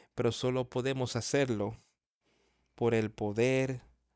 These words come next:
de Dios. Él dice, Esposos, amen a sus esposas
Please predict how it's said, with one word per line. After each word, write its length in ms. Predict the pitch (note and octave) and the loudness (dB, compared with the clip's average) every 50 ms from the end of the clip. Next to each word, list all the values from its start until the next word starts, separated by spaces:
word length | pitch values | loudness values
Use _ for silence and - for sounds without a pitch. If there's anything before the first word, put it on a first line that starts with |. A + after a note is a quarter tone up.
| _ _ _ _ _ _ _ | _ _ _ _ _ _ _
de 100 | - B2+ | -6 -4
Dios. 220 | B2 B2+ B2 - - | -4 -4 -4 -4 -6
Él 100 | B2+ A#2+ | -6 -6
dice, 340 | A#2 C3 B2 - - B2+ - _ | -4 -6 -6 -4 -6 -6 -6 _
Esposos, 1000 | - B2 A#2 - - - - - C#3+ C#3+ C3+ A#2+ - - A#2 G2 - - - - _ - - - - - _ _ | -4 -4 -4 -4 -10 -4 -2 2 2 2 2 0 -2 -4 -4 -4 -6 -10 -14 -18 _ -20 -20 -20 -20 -20 _ _
amen 580 | C#3 C#3 C#3+ D3 D3 D3+ D#3 D#3 D3+ D3+ C#3 - | 0 2 2 2 2 2 0 0 0 -2 -6 -6
a 140 | _ A#2 A#2 | _ -6 -6
sus 500 | A#2 - - - C#3+ D3 D3 C#3 - - _ | -6 -8 -4 -2 0 0 0 -2 -4 -10 _
esposas 880 | - A#2+ - - - - - D3 D3 C#3+ - - D#3+ D3 C#3+ D3+ C#3+ - | -10 -10 -10 -12 -4 2 4 4 4 2 0 -2 -4 -4 -4 -6 -12 -18